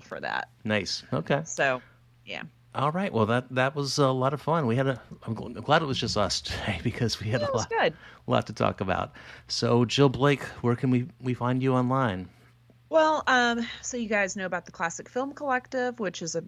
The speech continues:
Speaker 1: um, a Patreon we have. It's a group of women that are creating, um, uh, writing and music and poetry and art. Um,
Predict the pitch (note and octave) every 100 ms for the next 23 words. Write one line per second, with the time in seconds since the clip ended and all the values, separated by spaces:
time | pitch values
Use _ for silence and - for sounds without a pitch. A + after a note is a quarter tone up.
0 | - E3+ D#3 D3+ D3+ D#3 - E3+ G#3 G3+
1 | - G3+ F#3+ F#3+ F3+ F3+ F3+ E3+ D#3+ D#3
2 | D3 D3+ E3 D#3+ E3 E3 D#3+ D#3 - -
3 | E3+ G3+ G3+ G3 G3 F#3 D3 D3+ D3+ -
4 | F3+ F3 F#3 F#3 F3+ F#3 F#3 - - -
5 | - - - D#3+ D#3 D3+ D3 D3 C#3+ -
6 | - _ _ - D3+ C3 C3+ D3 A#3+ D4
7 | C#4 C4 F#3 F#3+ C4+ C4+ B3 F3 C#3 A#3+
8 | C#4+ - B3+ A#3+ A#3+ F3+ B2 - C#4 G#3
9 | - - - - - - E3 E3 D#3+ D#3+
10 | D#3+ D#3+ E3